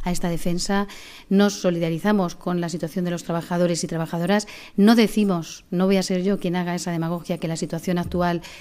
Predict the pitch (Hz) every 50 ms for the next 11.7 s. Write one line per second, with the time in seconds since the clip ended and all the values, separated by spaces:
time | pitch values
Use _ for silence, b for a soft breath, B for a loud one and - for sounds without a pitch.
0 | B B B B 185 180 165 165 170 175 180 196 202 - 185 185 180 - - -
1 | - 247 208 208 196 185 202 226 269 - b b b b b b b b - -
2 | - - - 185 175 170 190 - - 202 185 - 226 196 - 202 190 190 175 165
3 | 175 165 - 196 208 233 - - - - - - 202 185 190 180 160 165 165 -
4 | 196 196 185 - 190 - 175 - 190 180 180 175 165 165 170 190 247 247 240 185
5 | 165 160 170 175 - - - - 196 185 180 - 214 - 233 220 214 202 202 190
6 | 180 - 175 156 156 147 - - - - - _ - 175 175 180 185 185 185 185
7 | 180 190 185 196 196 185 208 196 196 - 185 196 185 185 185 175 - 208 196 185
8 | 185 180 175 - - 165 170 156 175 165 - - 165 175 190 185 - 240 262 254
9 | - B B B B B B B B B B - - 220 226 233 220 - - -
10 | 208 196 190 185 175 196 196 214 226 233 226 220 - 214 202 - 220 214 202 196
11 | 190 190 220 196 - 202 196 196 220 196 196 185 -